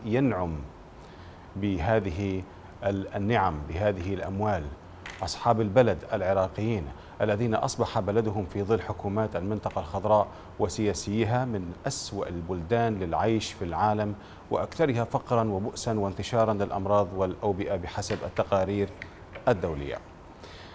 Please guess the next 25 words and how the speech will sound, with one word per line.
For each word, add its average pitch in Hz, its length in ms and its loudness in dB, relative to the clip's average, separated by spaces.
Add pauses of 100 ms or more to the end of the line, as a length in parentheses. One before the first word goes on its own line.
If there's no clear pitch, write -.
(200)
بعد 190 240 12
جولة 175 400 4
الانتخابات 104 600 0
البرلمانية 95 800 2
التي 90 540 -2
أجريت 101 400 0
في 95 100 -6
شهر 98 320 -2
أيار 95 400 2
الماضي، 104 500 2 (300)
شهدت 151 460 0
تزويرا 131 560 2 (340)
على 113 220 6
أعلى 127 320 4
المستويات 95 840 0 (460)
والتي 135 240 4
قطعها 113 580 4
أكثر 127 260 0
من 107 240 2
ثمانين 110 480 2
في - 140 -4
المئة 101 340 2
من 92 160 -4
الشعب 92 360 2
العراقي، 87 540 2